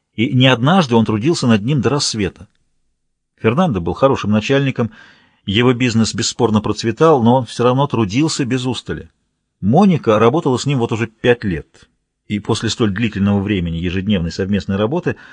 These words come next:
она считала, что достаточно хорошо его знает. После смерти его жены три года назад она опасалась, что магазин может обанкротиться или, в лучшем случае, будет продан. Фернандо потерял всякий интерес к драгоценностям.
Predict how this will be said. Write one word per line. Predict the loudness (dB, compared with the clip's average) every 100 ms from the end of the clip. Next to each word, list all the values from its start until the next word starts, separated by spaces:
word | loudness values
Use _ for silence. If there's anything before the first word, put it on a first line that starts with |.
| -20 -20 _ _
она | -2 0 0
считала, | 0 0 0
что | 0 -2
достаточно | -2 0 -2 -2 -4
хорошо | -2 -2 -2
его | -4
знает. | -4 -6 -8 -12 _ _ _ _ _ _ _ _ _ _
После | -4 -2
смерти | -2 -2 -2 0
его | 0 0
жены | 0 0 0
три | -2 -4
года | -2 -2
назад | -2 0 -2 -2 _ _ _ _ _ _ _ _ -6
она | 0 2
опасалась, | 2 2 0 0
что | 0 0
магазин | 2 0 0
может | -2 -2 0
обанкротиться | 0 0 0 -4 -4 -6 -4
или, | -2 -4 _
в | -10
лучшем | -8 -8 -6
случае, | -6 -4 -4
будет | -4 -2
продан. | 0 2 0 -2 -8 _ _ _ _ _ -14
Фернандо | -2 2 4 4 2 0
потерял | -2 2 2
всякий | 0 -2 -2
интерес | -2 0 -2 -2
к |
драгоценностям. | -4 -6 -6 -6 -6 -10 -18